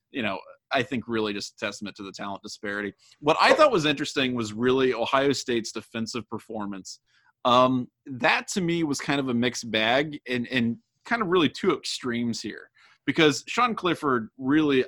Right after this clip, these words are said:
I don't think, is a great quarterback in a lot of ways. I mean, he's been incredibly inconsistent, throughout his college career, still put up decent amount of passing yards. And, you know,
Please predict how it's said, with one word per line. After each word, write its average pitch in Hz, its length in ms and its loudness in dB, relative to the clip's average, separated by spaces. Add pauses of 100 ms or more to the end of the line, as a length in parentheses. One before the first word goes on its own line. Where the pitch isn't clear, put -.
I 147 140 4
don't 147 240 -2
think, 123 160 -4
is 110 400 -4
a 127 80 -4
great 113 400 -4
quarterback 110 600 -2
in 117 60 -6
a 107 80 -6
lot 104 220 -2
of 101 80 -6
ways. 101 440 -8
I 104 60 -10
mean, 104 160 -8
he's 110 180 -8
been 101 380 -8
incredibly 113 580 -2
inconsistent, 101 720 -12 (440)
throughout 104 300 -2
his - 360 -10
college 107 320 -2
career, 104 520 -2 (240)
still 262 280 -4
put 269 160 2
up 285 160 4
decent 208 340 -2
amount 196 220 0
of 180 80 -4
passing 160 360 0
yards. 165 520 2
And, 135 320 0 (200)
you 156 120 -6
know, 131 220 0